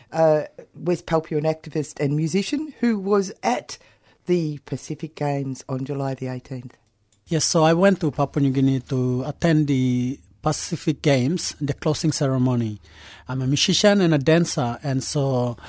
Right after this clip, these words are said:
Speaker 2: I've been playing with this, um, good friend, Irie Leke Ingram, who happened to be, uh, contracted as, um, with this production called Makoda Production,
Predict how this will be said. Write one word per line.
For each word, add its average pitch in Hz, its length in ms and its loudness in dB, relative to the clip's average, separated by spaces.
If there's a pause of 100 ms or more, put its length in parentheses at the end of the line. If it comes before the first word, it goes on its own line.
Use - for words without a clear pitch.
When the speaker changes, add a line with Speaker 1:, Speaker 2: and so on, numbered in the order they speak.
(260)
Speaker 2:
I've 156 140 0
been 160 160 2
playing 160 260 2
with 147 180 2
this, 139 300 0
um, 131 280 0 (140)
good 151 180 -2
friend, 147 420 -2 (340)
Irie 143 280 2
Leke 139 300 0
Ingram, 139 600 0 (100)
who 139 420 2 (320)
happened 139 420 -4
to 135 100 -4
be, 123 440 -2 (360)
uh, 123 280 -2
contracted 143 640 -2 (680)
as, 135 320 -2
um, 131 340 0 (480)
with 165 160 0
this 151 120 0
production 143 580 0
called 127 360 -2
Makoda 143 480 0
Production, 214 600 -2